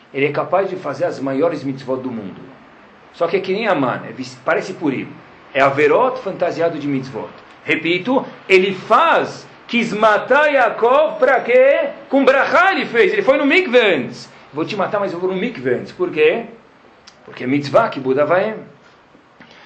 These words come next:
E isso aqui é fichinha com o que a gente vê na história, pessoal. As maiores atrocidades do mundo, a pessoa comete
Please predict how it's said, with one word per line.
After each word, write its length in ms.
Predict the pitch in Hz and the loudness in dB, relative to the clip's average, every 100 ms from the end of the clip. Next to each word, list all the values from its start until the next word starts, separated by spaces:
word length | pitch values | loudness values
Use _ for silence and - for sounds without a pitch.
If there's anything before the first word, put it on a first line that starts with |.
| - - - - - | -20 -20 -20 -12 0
E 320 | 131 135 135 | 2 4 0
isso 200 | 202 190 | 0 0
aqui 160 | 143 | 2
é 60 | 208 | 2
fichinha 520 | - 151 - 196 165 | 0 -4 -4 0 0
com 100 | 135 | 0
o 20 | 139 | 0
que 60 | |
a 40 | 135 | -2
gente 160 | 139 | -2
vê 120 | 135 | -2
na 80 | 135 | -2
história, 400 | 123 - 127 107 | -2 -2 0 0
pessoal. 480 | 104 104 123 113 104 - - - - - - - - _ _ _ _ _ _ _ _ _ - - _ _ _ _ - - _ - - | -4 -10 -6 -6 -6 -16 -20 -20 -20 -20 -20 -20 -20 _ _ _ _ _ _ _ _ _ -20 -20 _ _ _ _ -20 -20 _ -20 -10
As 160 | 123 | -6
maiores 920 | 123 127 131 202 151 120 87 - - - _ _ _ - - - - | 0 4 6 4 4 -2 -4 -12 -18 -20 _ _ _ -20 -20 -10 -8
atrocidades 720 | - 139 139 131 160 160 143 | -2 0 0 2 2 2 -2
do 100 | 117 | -2
mundo, 480 | 117 196 147 117 170 - - - - | -2 -2 -4 -6 -6 -12 -20 -20 -18
a 60 | 120 | -10
pessoa 360 | 147 123 165 | -6 0 0
comete 560 | 160 156 127 113 113 180 | 2 2 2 0 -2 -10